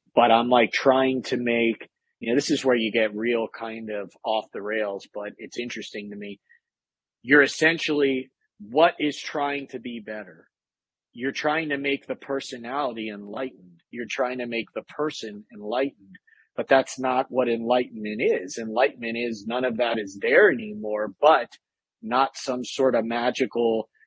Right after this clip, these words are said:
Jason walks around all day in bliss, but it's knowing that that program, that personality, that I call it the program, is basically not the truth. So at one point,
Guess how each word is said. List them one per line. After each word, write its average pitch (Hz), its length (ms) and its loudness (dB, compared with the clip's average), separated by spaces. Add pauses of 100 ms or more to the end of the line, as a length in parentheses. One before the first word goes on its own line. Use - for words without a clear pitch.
Jason 123 360 2
walks 117 360 2
around 117 340 -2
all 113 160 2
day 107 200 0
in 95 200 -10
bliss, 127 560 4 (380)
but 127 120 8
it's 120 240 -2
knowing 131 720 2
that 107 140 -4 (120)
that 131 280 0
program, 110 680 -4
that 120 200 -4 (100)
personality, 107 880 -4 (440)
that 120 420 2
I 127 140 6
call 120 300 2
it 92 60 -10
the 95 140 -12
program, 101 720 2 (100)
is 127 220 0
basically 123 760 0
not 107 520 -4 (680)
the - 60 -6
truth. 135 500 6 (380)
So 113 220 4
at 110 100 0
one 135 320 6
point, 156 480 0